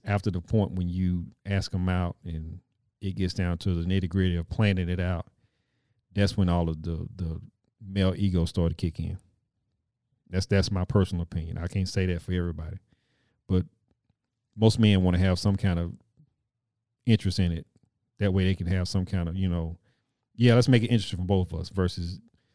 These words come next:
"Oh, we can go to the walking garden and have a picnic." And, but most men ain't into all that crap. They wanna get out, have a drink,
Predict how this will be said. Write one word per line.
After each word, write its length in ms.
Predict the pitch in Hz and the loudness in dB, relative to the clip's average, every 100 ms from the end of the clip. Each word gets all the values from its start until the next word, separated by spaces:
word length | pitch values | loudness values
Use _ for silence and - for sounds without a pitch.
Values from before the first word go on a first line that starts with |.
| _ _ _ | _ _ _
"Oh, 260 | 110 117 117 | 4 6 8
we 180 | 120 | 6
can 100 | 120 | 4
go 180 | 113 113 | 6 6
to 640 | 110 110 110 107 104 101 101 - - _ _ _ _ _ _ _ _ _ - - _ 98 | 4 0 2 0 -2 -4 -8 -14 -20 _ _ _ _ _ _ _ _ _ -20 -20 _ -2
the 120 | 104 | 0
walking 540 | 95 104 104 98 90 | 4 4 4 0 -6
garden 580 | 90 90 87 90 87 85 - | -4 -4 -4 -6 -10 -14 -14
and 160 | 90 87 | -10 -4
have 260 | 95 87 | -2 -2
a 60 | 90 | -6
picnic." 760 | - 101 90 101 87 87 92 | -4 -4 -4 -8 -6 -6 -8
And, 180 | 82 85 | -8 -6
but 220 | 95 98 | -8 -8
most 220 | - 160 | -6 -6
men 180 | 85 80 | -6 -6
ain't 120 | 82 | -8
into 220 | 85 - 87 | -10 -10 -10
all 140 | 80 | -8
that 140 | 80 | -10
crap. 340 | - - 92 - _ _ _ _ _ _ _ _ | -12 -8 -8 -8 _ _ _ _ _ _ _ _
They 100 | 107 | 0
wanna 220 | 113 95 85 | 2 2 0
get 180 | 87 | -2
out, 260 | 87 87 - - _ _ _ _ _ | -2 -4 -6 -12 _ _ _ _ _
have 120 | 82 | -12
a 40 | |
drink, 340 | 85 95 98 | -2 2 2